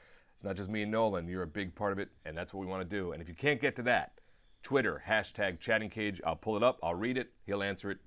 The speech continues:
That's how the show works. It goes like this. I'm gonna go to Twitter now. Joey underscore nineteen seventy-five would like to know, what was the best part about being an all-star?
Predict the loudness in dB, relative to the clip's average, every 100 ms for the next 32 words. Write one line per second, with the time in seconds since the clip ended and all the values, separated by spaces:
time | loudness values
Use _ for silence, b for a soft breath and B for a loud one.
0 | -8 -8 -6 -8 -6 -6 -2 -4 -6 -20
1 | -20 -8 -4 -2 -2 0 -2 2 2 0
2 | -10 b b b -6 2 2 4 2 4
3 | 4 4 4 0 4 6 6 4 0 0
4 | -2 0 2 2 -2 -2 -2 0 0 0
5 | 0 2 2 2 0 -2 -2 -4 -4 -8
6 | -14 b b b b -4 -2 0 4 4
7 | 4 2 4 4 2 2 -2 2 0 0
8 | -6 -14